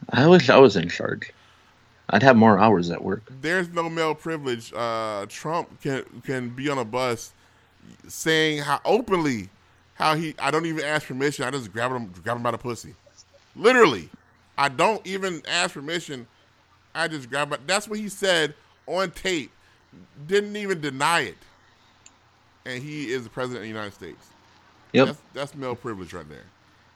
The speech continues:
Speaker 1: I heard, uh, didn't he have
Speaker 2: Admitted to
Speaker 1: stock or
Speaker 2: admitted
Speaker 1: own
Speaker 2: to a
Speaker 1: the Miss
Speaker 2: sexual
Speaker 1: America?
Speaker 2: assault.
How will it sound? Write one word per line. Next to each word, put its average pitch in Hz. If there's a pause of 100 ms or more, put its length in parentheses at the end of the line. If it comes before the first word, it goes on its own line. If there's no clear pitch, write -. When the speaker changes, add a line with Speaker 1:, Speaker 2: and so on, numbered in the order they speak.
(260)
Speaker 1:
I 117
heard, 147
uh, 101
didn't 170
he 190 (520)
have 139
Speaker 2:
Admitted -
to -
Speaker 1:
stock 120 (260)
or 110
Speaker 2:
admitted 123
Speaker 1:
own 127
Speaker 2:
to 127
a 123
Speaker 1:
the 104
Miss 117
Speaker 2:
sexual -
Speaker 1:
America? 123
Speaker 2:
assault. 127